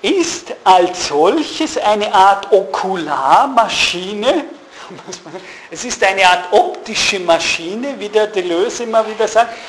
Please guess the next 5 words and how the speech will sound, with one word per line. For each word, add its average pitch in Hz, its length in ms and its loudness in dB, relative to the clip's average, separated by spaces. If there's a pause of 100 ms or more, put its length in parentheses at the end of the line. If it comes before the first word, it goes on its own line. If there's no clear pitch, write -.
(140)
Es 175 140 -6
ist 214 200 -4
eine 190 180 -4
optische 240 680 2
Maschine, 202 1000 0